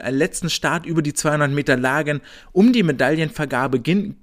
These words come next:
ging, denn in insgesamt acht von sechzehn Entscheidungen betrug die Differenz am Ende weniger als zwanzig Punkte.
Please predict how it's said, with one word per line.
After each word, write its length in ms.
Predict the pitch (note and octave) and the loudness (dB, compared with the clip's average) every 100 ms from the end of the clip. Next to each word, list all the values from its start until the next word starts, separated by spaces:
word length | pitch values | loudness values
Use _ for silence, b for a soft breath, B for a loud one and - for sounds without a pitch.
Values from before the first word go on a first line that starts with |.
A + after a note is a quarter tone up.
| _ - | _ -2
ging, 300 | G3 A#3 E3+ | 0 2 2
denn 140 | C#3 | 0
in 140 | C#3+ C#3+ | 0 -2
insgesamt 500 | F3+ - B2 G#2+ - | -4 -4 -6 -6 -4
acht 320 | G3 - - | -6 -6 -14
von 360 | - F#3+ G#3+ - | -4 -2 -2 -2
sechzehn 480 | A#2+ E3+ - - D#3 | -2 -2 0 -4 -4
Entscheidungen 680 | C3 - - F#3+ E3+ D#3+ D3 B B B - | -4 -4 -2 -2 -2 -2 -6 B B B -4
betrug 340 | D3 - A3+ - | -2 2 0 0
die 100 | C3 | -2
Differenz 480 | D#3 C#3 C3 F3+ | -2 -2 -2 -4
am 140 | - C3 | -6 -6
Ende 360 | C3 E3 C3 | -2 0 0
weniger 440 | A#2+ F3+ E3+ C3+ A2 | 2 4 2 0 -2
als 180 | C3 - - | -2 -4 -6
zwanzig 520 | - A#2+ B2 B2+ - | -2 -2 0 -4 -2
Punkte. 380 | - B2 A2+ G2 | 2 2 2 -8